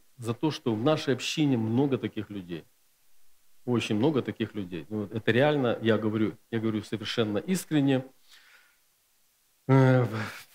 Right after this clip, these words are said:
потому что я с этим сталкивался, сталкиваюсь, э, постоянно. Я вижу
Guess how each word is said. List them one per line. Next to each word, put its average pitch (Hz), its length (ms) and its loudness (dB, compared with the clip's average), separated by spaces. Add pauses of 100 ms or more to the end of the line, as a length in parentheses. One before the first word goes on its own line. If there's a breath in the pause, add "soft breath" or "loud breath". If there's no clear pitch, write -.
(260 loud breath)
потому 143 280 4
что 143 160 0
я 127 140 6
с - 100 0
этим 110 240 0
сталкивался, 151 720 0
сталкиваюсь, 127 960 2 (200)
э, 107 260 -4 (100)
постоянно. 110 640 0
Я 110 160 2
вижу 120 400 0